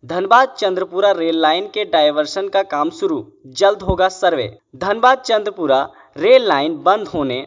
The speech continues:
और झरिया पुनर्वास के मुद्दे पर धनबाद से आए जनप्रतिनिधियों ने मुख्यमंत्री रघुवर दास से मुलाकात की।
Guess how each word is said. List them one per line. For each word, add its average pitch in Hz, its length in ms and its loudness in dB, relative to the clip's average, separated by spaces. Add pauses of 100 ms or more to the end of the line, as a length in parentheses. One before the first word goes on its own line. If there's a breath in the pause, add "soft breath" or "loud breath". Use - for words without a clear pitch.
और 151 200 2
झरिया 175 400 -2
पुनर्वास 170 800 0
के 196 80 -2
मुद्दे 180 400 -2
पर 160 200 0
धनबाद 156 480 0
से 220 140 -8
आए 143 320 0
जनप्रतिनिधियों 185 920 -4
ने 147 160 -6
मुख्यमंत्री 208 760 -4
रघुवर 160 340 0
दास 170 280 0
से 151 200 -6
मुलाकात 151 640 -2
की। 151 320 -10